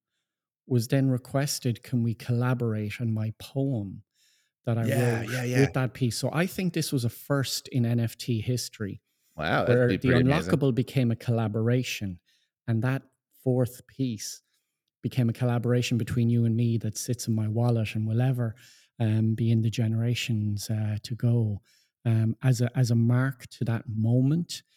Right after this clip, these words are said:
Speaker 1: as a mark to, uh, acknowledging, um, my sister's pain and all of those experiences and the layers upon layers that is not missed on me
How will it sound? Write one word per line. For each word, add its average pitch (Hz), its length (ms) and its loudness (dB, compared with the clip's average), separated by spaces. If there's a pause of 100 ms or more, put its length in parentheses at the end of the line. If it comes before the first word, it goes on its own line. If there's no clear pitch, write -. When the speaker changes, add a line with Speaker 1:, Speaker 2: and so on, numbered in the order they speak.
(180)
Speaker 1:
as 117 140 2
a 113 60 2
mark 113 440 -2
to, 110 420 0
uh, 107 220 -2 (140)
acknowledging, 117 840 0 (500)
um, 110 280 2
my 113 160 2
sister's 110 640 -4
pain 123 800 -2
and 110 280 -2 (360)
all 190 280 -2
of 208 140 -8
those 143 280 0
experiences 139 640 -4
and 139 140 2
the 135 80 2
layers 247 520 -4
upon 139 360 -4
layers 120 640 -4 (800)
that 131 240 0
is 139 140 2
not 180 180 -2
missed 156 420 0
on 120 220 2
me 104 320 -4